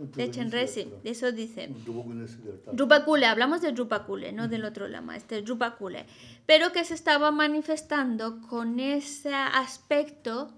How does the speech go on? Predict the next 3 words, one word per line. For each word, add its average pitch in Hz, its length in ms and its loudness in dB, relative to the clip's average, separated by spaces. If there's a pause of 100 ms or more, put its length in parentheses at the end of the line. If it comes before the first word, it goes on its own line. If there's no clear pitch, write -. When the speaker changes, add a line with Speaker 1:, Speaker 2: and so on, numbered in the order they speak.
Speaker 1:
de 233 160 -2
locura. - 460 -8 (1300)
Speaker 2:
Ene, 320 300 -10